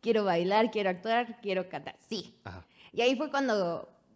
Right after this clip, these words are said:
Speaker 1: también mi grupo de amigos se fue haciendo como mucho más cerrado, más cercano a todos. Así, éramos como, "No, sí, ahora esta obra,
Speaker 2: La
Speaker 1: y
Speaker 2: familia
Speaker 1: ahora
Speaker 2: del
Speaker 1: esta".
Speaker 2: teatro, o sea.
Speaker 1: Sí, cañón, así de, después de las clases de teatro nos íbamos por nuestras malteadas. Muy,
Speaker 2: Uy, qué rico.
Speaker 1: muy divertidos.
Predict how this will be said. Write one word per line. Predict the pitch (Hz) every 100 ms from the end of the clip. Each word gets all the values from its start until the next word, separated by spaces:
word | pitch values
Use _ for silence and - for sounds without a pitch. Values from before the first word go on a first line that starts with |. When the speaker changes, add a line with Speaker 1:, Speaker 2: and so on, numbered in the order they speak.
| _ -
Speaker 1:
también | 233 240 240
mi | 233
grupo | 226 226
de | 226
amigos | 185 185 190
se |
fue | 175
haciendo | 175 190 185 180
como | 170
mucho | 170 170 175
más | 160 175
cerrado, | 196 175 180 185
más | -
cercano | 202 185 180 185
a | -
todos. | 214 - -
Así, | 180 220 214
éramos | 214 208 202
como, | 208 214
"No, | 285
sí, | 254 247 262
ahora | 247 254
esta | 233 208 220
obra, | 196
Speaker 2:
La | -
Speaker 1:
y |
Speaker 2:
familia | 170 208
Speaker 1:
ahora | 175 147
Speaker 2:
del |
Speaker 1:
esta". | 131
Speaker 2:
teatro, | 143 - 95
o | -
sea. | -
Speaker 1:
Sí, | - 254 262
cañón, | 254 208 208 208
así | 190
de, | 202 190
después | 196 196 240
de |
las | 262 196
clases | 208 214
de | 190 185
teatro | 196 202
nos | 233 202
íbamos | 190 180
por | 180 175
nuestras | 165 - 165
malteadas. | 151 156 - - 151
Muy, | 185 175
Speaker 2:
Uy, | 143 147 135
qué | - 123
rico. | -
Speaker 1:
muy | 233
divertidos. | 233 208 170 175 156 - -